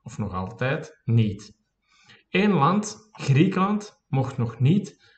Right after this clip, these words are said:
meedoen, want het ging daar niet zo goed met de economie.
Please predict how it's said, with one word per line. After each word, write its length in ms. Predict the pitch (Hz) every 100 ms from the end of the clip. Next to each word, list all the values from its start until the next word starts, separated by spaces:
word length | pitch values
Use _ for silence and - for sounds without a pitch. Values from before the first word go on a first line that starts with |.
| _
meedoen, 680 | 117 131 175 190 196 190 190
want 420 | 113 165 202 - _ _ -
het 140 | 117
ging 240 | - 127
daar 220 | 110 92 104
niet 240 | 151 160
zo 160 | 147 113
goed 320 | 139 147 -
met 160 | 127 113
de 60 |
economie. 760 | - 117 110 87 98 120 127